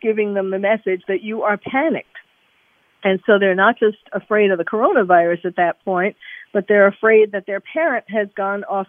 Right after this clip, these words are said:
the deep end. So, um, the first thing parents have to do is to not panic themselves, and then to find fun things that kids can do or that you can do with your kids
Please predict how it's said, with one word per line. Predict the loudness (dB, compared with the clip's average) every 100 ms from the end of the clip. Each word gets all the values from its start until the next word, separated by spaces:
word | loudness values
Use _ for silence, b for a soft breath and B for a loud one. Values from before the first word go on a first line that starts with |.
| -6
the |
deep | -6 -6 -2
end. | 2 2 0 -8 _ _ _ b b b _ _ _ _ 2
So, | 4 4 2 -4 B B
um, | -4 -2 -4 -4
the | -4 -6 -6
first | -4 -4 -6
thing | -10 -10
parents | -6 -2 -2 -4
have | -6 -6
to | -6
do | 0 2 2
is | -2 -8
to | -4
not | 0 0 -2
panic | -4 -2 -2 -4
themselves, | -6 4 6 6 4 -4 -8 B B B B -4
and | 0 4
then | 4 2
to | -2
find | -2 0 0 -2 -6
fun | -6 -4 -6 -6
things | -6 -6 -6 -8
that | -10 -8
kids | -8 -8
can | -6 -4
do | -2 0 2 2
or | 0
that | -2
you | -4 -4
can | -4 -4
do | -2 -2
with | 0 -2 0
your | -4
kids | -2 -2 -2 -4